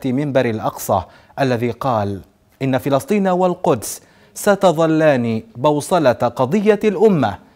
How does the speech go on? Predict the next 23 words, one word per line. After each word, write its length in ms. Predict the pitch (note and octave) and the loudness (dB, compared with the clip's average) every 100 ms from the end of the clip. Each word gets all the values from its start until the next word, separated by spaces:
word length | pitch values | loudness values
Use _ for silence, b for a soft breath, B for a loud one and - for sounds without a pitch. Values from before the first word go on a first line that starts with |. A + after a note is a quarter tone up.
| b b | b b
لأنهما 800 | A2+ A#2+ A#2 A2+ C3 D3+ D#3+ - A#2 | -4 -2 -2 -2 -2 0 0 -2 -6
رابط 540 | A#2+ B2+ F3 D#3 D3 | -2 0 0 -2 -4
اجتماعي 840 | D3 C3+ - D3 C3+ C3+ D3+ D3+ D3+ b b b _ | -4 -6 -6 -2 -2 -2 -4 -6 -8 b b b _
لا 340 | C#3 B2+ F#3 | -2 0 0
يختلف 580 | F#3+ D#3 - C#3+ C3 - | 0 -2 -4 -6 -6 -2
عليه 360 | G#2+ G#2+ A#2 G#2 | 0 0 -2 -4
العقلاء 600 | G2+ G#2+ - G#2 A#2 A#2 | -4 -4 -4 -2 -4 -2
والأحرار 880 | A2 G#2+ - - G#2+ D3 E3 C3+ G2 b b b _ | -4 -4 -8 -8 -4 0 0 0 -4 b b b _
والشرفاء، 760 | F3 F3 D#3 B2+ B2+ A2 - b b b | -2 0 0 0 0 -6 -6 b b b
ولأن 160 | A#2+ A#2+ - _ _ _ | -4 -4 -6 _ _ _
الله 100 | D#3 C#3 | 0 2
عز 220 | E3 - | 2 0
وجل 560 | A2 G#2+ G2+ C#3+ B2+ G2 B B B | 0 0 0 0 0 -4 B B B
جعل 320 | A#2+ A2 A2 | 2 4 4
الأمة 680 | A2+ - F3 D3+ - C3+ B2+ - | 0 -2 -2 -2 0 0 0 -2
واحدة 840 | A#2 B2 E3+ D#3 - A2 A2 G#2+ B B B | -6 -4 -2 -4 -4 -4 -4 -6 B B B
وجعل 640 | B2 A#2+ G#2+ C3+ A#2 A#2 B2+ | 2 2 4 4 4 4 2
لها 440 | B2+ A#2+ A#2+ A#2 | 0 2 2 0
روابط 560 | B2 A#2+ A2+ D3+ C3 - | -2 0 2 0 -4 -4
مشتركة 640 | A#2+ A2 - G#3 G3 F3 | -2 -2 -4 -4 -4 -2
من 120 | F3+ F3+ | -2 0
بينها 360 | E3+ D#3+ D3 | -2 -2 -6
القدس. 500 | C#3+ - G#2+ - - | -8 -8 -10 -10 -14